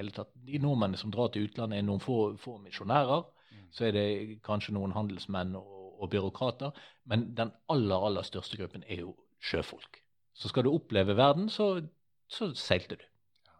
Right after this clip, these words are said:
Speaker 2: Dette her er jo en, altså tidlig på nittenhundretallet, er jo, det er jo en periode da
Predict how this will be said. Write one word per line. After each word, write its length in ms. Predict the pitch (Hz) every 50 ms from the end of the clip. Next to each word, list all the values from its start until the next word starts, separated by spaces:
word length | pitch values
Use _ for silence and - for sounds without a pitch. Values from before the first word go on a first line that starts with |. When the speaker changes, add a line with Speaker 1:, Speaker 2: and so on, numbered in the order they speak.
| _ _ _ _ _ _ _ _ _ _ _ _ _ _ _ _ _ _ _ _ _ _ _ _ _ _ _ _ _ _ _ _ _ _ _ _ _ -
Speaker 2:
Dette 240 | - 143 147 170 151
her 160 | 170 175 151
er 80 | 135 131
jo 160 | 135 135 127 123 123 127
en, 140 | 117 117 123
altså 240 | 131 120 - - 113
tidlig 240 | - - 139 127 - -
på 80 | 117 117
nittenhundretallet, 640 | 113 - 123 117 107 107 - - 104 95 95 98 110
er 80 | 135 131 139
jo, 40 | - -
det 220 | 151 143 135 139
er 80 | 143 139
jo 80 | 127
en 80 | 127 131
periode 400 | 117 110 104 107 120 127 120 113
da 220 | 110 110 107 104